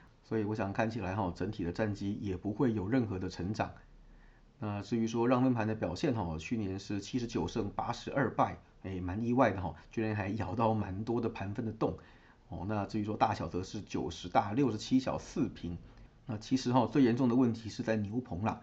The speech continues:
啊，先发其实有几个还蛮有天赋的，那虽然不是说顶强，但至少，哎，整体还算压得住。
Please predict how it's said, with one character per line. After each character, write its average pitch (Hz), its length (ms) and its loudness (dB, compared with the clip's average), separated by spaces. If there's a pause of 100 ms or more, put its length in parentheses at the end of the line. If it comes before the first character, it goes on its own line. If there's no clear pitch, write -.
(300)
啊， 90 60 -8
先 127 240 2
发 123 160 4
其 120 160 -2
实 113 80 0
有 110 180 4
几 101 200 0
个 101 100 -4
还 107 100 -2
蛮 107 140 0
有 101 100 0
天 127 300 0
赋 131 220 -2
的， 85 100 -8 (300)
那 - 80 -6
虽 131 180 -2
然 131 180 4
不 127 80 6
是 143 80 6
说 143 200 4
顶 85 240 2
强， 98 280 -4
但 117 200 2
至 131 200 2
少， 82 200 -2 (100)
哎， 101 240 2
整 117 160 0
体 98 140 -6
还 104 100 -4
算 131 220 2
压 131 160 6
得 135 100 0
住。 151 300 0